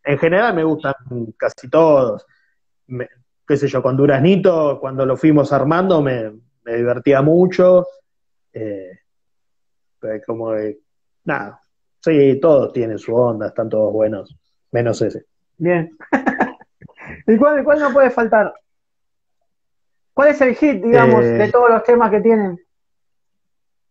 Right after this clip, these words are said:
Speaker 1: Y el, el que en su momento el que más pegaba era No te creas tan importante.
Speaker 2: Ahí va.
Speaker 1: Porque, nada,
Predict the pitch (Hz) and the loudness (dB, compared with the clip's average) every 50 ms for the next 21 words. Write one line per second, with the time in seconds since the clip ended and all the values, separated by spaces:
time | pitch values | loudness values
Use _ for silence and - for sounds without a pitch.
0 | _ _ _ - 170 156 156 156 151 151 147 143 - - _ _ _ _ - 151 | _ _ _ 2 4 6 6 6 6 4 2 2 -2 -6 _ _ _ _ -6 -4
1 | 143 135 131 143 143 139 139 131 135 135 - 151 151 151 151 160 185 196 185 214 | -4 -2 -2 0 0 0 0 0 -2 -2 0 2 2 2 4 2 2 2 2 0
2 | 196 151 160 147 156 160 156 156 - 147 143 143 147 160 170 175 175 175 170 156 | 0 2 2 2 0 0 -2 0 0 2 2 4 4 4 4 4 4 2 2 0
3 | 147 143 139 135 127 131 135 135 131 135 135 127 127 123 123 123 120 - 135 139 | 0 -2 -2 -2 -2 -2 0 -2 -2 -2 -2 -2 -2 -2 -2 -2 -2 0 2 2
4 | 143 139 143 160 165 175 170 170 - _ _ _ _ _ - 190 196 202 196 180 | 2 2 2 2 2 0 -2 -6 -16 _ _ _ _ _ -2 0 2 2 2 0
5 | 170 - - _ _ _ _ _ - 113 110 107 - - 110 107 104 104 104 101 | -2 -6 -12 _ _ _ _ _ -10 -8 -8 -8 -8 -8 -8 -6 -6 -8 -8 -10
6 | 107 120 123 123 120 110 104 - | -10 -6 -6 -4 -4 -6 -8 -14